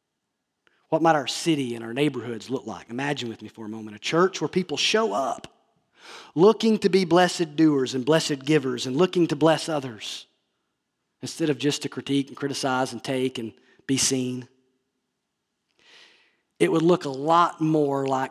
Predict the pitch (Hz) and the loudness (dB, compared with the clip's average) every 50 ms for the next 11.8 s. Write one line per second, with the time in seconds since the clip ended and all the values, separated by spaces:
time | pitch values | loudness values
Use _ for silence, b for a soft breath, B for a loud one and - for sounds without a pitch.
0 | - - 139 147 151 151 - - - - - 147 139 - - 143 139 127 110 123 | -6 -2 2 2 2 2 0 -4 -2 0 0 0 -2 -2 -6 -8 -6 -6 -6 -4
1 | 135 143 147 143 143 143 143 143 139 135 _ - 110 90 _ - 151 147 143 139 | -2 0 0 0 0 0 0 -2 -2 -6 _ -20 -20 -16 _ -4 -2 0 0 2
2 | 139 139 135 135 135 131 131 _ _ _ _ _ - 135 143 143 139 135 135 131 | 0 0 -2 -4 -6 -8 -14 _ _ _ _ _ -6 -2 0 2 2 2 2 0
3 | 127 123 123 120 - 110 110 131 139 139 - 127 127 117 - - - 139 123 - | -2 -4 -6 -8 -12 -10 -8 -8 -8 -8 -8 -12 -12 -10 -10 -6 -6 -6 -6 -6
4 | - 104 120 123 - - - 135 131 127 120 113 117 123 123 117 - 131 123 113 | -10 -10 -10 -10 -8 -4 -2 -2 0 0 -2 -4 -6 -8 -8 -8 -8 -10 -8 -8
5 | - - - 104 107 110 101 _ _ _ _ _ _ _ _ _ - 123 117 113 | -10 -12 -12 -14 -14 -16 -16 _ _ _ _ _ _ _ _ _ -8 -6 -6 -6
6 | 120 120 123 120 113 110 123 120 101 - 113 107 101 - - - 117 110 107 107 | -4 -4 -4 -6 -4 -6 -6 -6 -6 -10 -12 -8 -4 -4 -4 -2 -4 -6 -6 -8
7 | 107 - 110 95 98 101 95 95 87 90 90 _ - - - - - - - _ | -12 -14 -18 -20 -20 -20 -20 -20 -20 -20 -20 _ -20 -20 -20 -20 -20 -20 -20 _
8 | _ _ _ _ _ - 202 - 247 233 214 208 226 220 - 113 90 - _ _ | _ _ _ _ _ -18 -14 -12 -10 -8 -6 -6 -6 -6 -8 -14 -16 -16 _ _
9 | _ _ _ _ _ _ _ _ _ _ _ _ _ _ _ _ _ _ B B | _ _ _ _ _ _ _ _ _ _ _ _ _ _ _ _ _ _ B B
10 | B B B B B B B 156 147 - - - 131 - - 196 185 170 143 139 | B B B B B B B -4 -4 -4 -6 -8 -4 -2 -2 2 2 2 2 2
11 | 117 123 127 131 - - 151 143 - - - 160 143 - _ - | -2 -6 -8 -8 -8 -10 -12 -12 -12 -14 -16 -16 -16 -14 _ -18